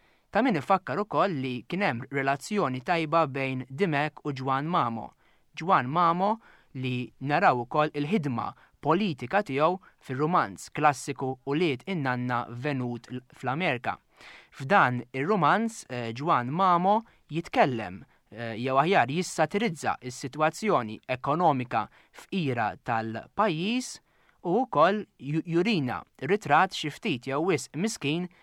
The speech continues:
tal-qagħda li fih kien il-poplu Malti. Poplu li barra li ma kellux id-drittijiet, ma kellux lanqas, eh, dawk il-faċilitajiet, eh, bażiċi. Eh,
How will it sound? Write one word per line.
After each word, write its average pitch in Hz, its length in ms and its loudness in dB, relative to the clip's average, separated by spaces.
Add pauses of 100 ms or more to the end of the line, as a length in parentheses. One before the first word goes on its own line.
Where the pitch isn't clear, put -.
(200)
tal-qagħda 196 680 2
li 135 140 -4
fih 147 300 -2
kien 151 340 -2
il-poplu 127 680 -4 (340)
Malti. 101 460 -4 (800)
Poplu 196 420 6
li 120 240 -2
barra 127 460 4 (380)
li 135 100 -4
ma 151 120 2
kellux 180 480 -2
id-drittijiet, 160 720 -2 (240)
ma 156 120 2
kellux 185 640 -2
lanqas, 143 600 -2 (340)
eh, 117 300 -6
dawk 131 520 2
il-faċilitajiet, 123 1300 -4 (500)
eh, 113 240 -6
bażiċi. 117 720 0 (920)
Eh, 151 180 2